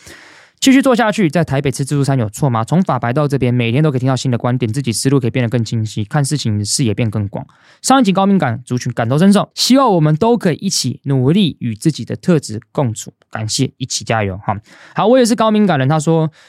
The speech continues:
，“我一直都知道自己高敏感人，但从来没想说怎么克服。我听这集 Podcast 才知道可以克服改善的。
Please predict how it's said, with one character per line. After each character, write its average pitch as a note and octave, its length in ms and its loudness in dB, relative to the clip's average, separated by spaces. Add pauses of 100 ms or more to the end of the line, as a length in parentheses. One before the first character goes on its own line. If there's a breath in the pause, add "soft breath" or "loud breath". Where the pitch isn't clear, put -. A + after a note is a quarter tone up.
(160 soft breath)
，“我 E3+ 120 2
一 A#3+ 80 4
直 F3+ 80 -2
都 G3 120 2
知 - 60 0
道 F3+ 80 2
自 D#3+ 80 0
己 D#3 60 0
高 D3+ 120 0
敏 C#3 120 2
感 B2 120 0
人， G#2 140 0
但 D3+ 100 2
从 C3+ 140 0
来 B2+ 80 2
没 B2 100 0
想 A#2 140 -2
说 A#2+ 80 -2
怎 - 80 -4
么 A2 80 -4
克 E3 180 2
服。 C3 280 -6
我 B2 100 -4
听 G3 160 4
这 A3 80 4
集 F#3 100 0
Podcast F3 280 -2
才 C3 160 -2
知 C#3 80 -4
道 D3 100 2
可 C3+ 100 -4
以 B2+ 40 -2
克 - 180 -2
服 B2 140 -6
改 A2 160 -4
善 G#2+ 200 -2
的。 - 120 -12